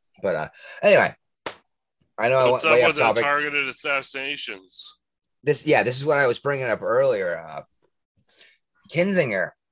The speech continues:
Speaker 1: is warning about these targeted assassinations. And, uh, just like I said, if I was gonna take out the United States government, I would have five or six people taken out within, like, four hours.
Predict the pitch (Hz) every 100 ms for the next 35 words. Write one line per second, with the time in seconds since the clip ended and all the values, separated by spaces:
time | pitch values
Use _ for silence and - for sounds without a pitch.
0 | _ - 110 87 87 107 131 127 123 110
1 | 98 - 120 131 127 107 - 123 110 -
2 | 95 104 117 90 87 85 - 87 90 87
3 | 85 78 - - 175 175 208 160 190 107
4 | 101 90 87 131 160 160 131 135 127 135
5 | 123 120 131 123 95 123 101 85 - _
6 | - _ _ _ _ _ _ _ _ _
7 | _ _ _ _ - 120 131 143 131 127
8 | 127 123 - _ _ _ _ _ _ _
9 | _ _ _ _ _ _ - 147 160 170
10 | 151 - 175 - 170 165 156 165 160 131
11 | 139 165 - _ _ _ - 143 147 139
12 | 131 - 160 160 143 127 87 - -